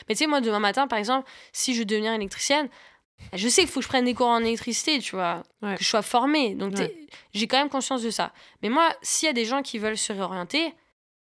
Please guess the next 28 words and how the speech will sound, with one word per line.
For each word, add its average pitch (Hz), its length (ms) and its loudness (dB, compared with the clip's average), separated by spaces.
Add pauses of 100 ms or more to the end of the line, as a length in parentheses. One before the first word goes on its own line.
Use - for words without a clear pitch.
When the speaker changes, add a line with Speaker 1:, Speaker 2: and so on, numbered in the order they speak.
(220)
Speaker 1:
mais 190 160 -8
allez-y. 247 720 0
Si - 360 -2
vous 214 160 -2
êtes 208 120 2
pas 320 140 4
heureux 302 140 0
dans 269 120 2
votre 220 180 -2
travail, 262 400 2
allez-y. 285 500 -2 (360)
Mais 220 80 0
c'est 233 160 -2
sûr 330 340 0
que 294 300 2 (880)
ça - 240 2
prend, 262 580 2
euh, 196 720 0 (880)
ça - 180 0
prend 262 220 4
un 254 60 4
peu 269 100 0
une 247 140 2
bouée 240 140 0
de 240 40 -6
sauvetage, 277 520 0
tu - 100 -6
vois. 202 260 -2